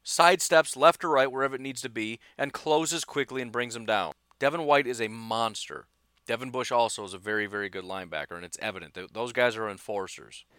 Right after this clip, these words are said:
Anyways, we're talking wide receiver now. Um, some of the other anomalies I wanna talk about, D K Metcalf, why was he so low? Well, first of all, Ole Miss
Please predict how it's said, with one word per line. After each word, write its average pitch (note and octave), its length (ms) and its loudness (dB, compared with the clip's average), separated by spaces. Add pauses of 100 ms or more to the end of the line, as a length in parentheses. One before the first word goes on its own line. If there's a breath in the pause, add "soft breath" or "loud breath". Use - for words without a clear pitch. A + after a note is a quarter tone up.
(260 soft breath)
Anyways, F#2 580 -2
we're D#3 100 -10
talking D3+ 320 0
wide A2 180 2
receiver F2+ 420 -10
now. D2+ 220 -16 (520)
Um, C3 420 4
some E3+ 200 -2
of E3+ 40 0
the E3+ 100 6
other D3 200 4
anomalies C#3 480 4
I - 20 0
wanna C3+ 140 -2
talk C3+ 220 2
about, B2+ 240 -2
D C3+ 140 -8
K C3+ 200 -4
Metcalf, B2 500 -2
why A2 200 0
was B2 160 -4
he C3 100 -8
so A#2+ 180 -4
low? A#2+ 200 2
Well, A#2 160 -2
first - 280 -4
of B2 80 -4
all, B2 140 6
Ole C3 220 0
Miss B2 460 0